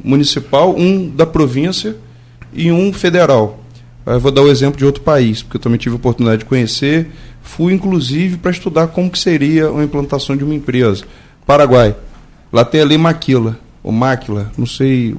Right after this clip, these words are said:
o, a pronúncia certa. E no Paraguai, você coloca uma empresa hoje, você paga um por cento de imposto. E o salário mínimo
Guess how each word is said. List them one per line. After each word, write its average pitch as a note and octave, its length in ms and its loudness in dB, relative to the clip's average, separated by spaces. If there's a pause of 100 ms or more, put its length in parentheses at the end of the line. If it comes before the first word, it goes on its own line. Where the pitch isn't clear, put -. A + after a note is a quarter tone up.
o, A2 140 -4 (180)
a A2+ 80 -8
pronúncia B2 440 0
certa. - 420 -6 (920)
E C3 160 -8
no D#3+ 120 0
Paraguai, D#3 720 4 (120)
você C#3 380 0
coloca C3+ 480 0
uma B2 140 2
empresa A#2 500 2
hoje, B2+ 340 2
você C3+ 100 -2
paga C3+ 280 2
um C#3+ 180 2
por E3 160 -2
cento C#3 280 -2
de C3 80 -2
imposto. C3 440 -4 (1200)
E C#3 100 2
o D3+ 60 4
salário D#3 540 4
mínimo A#2+ 580 4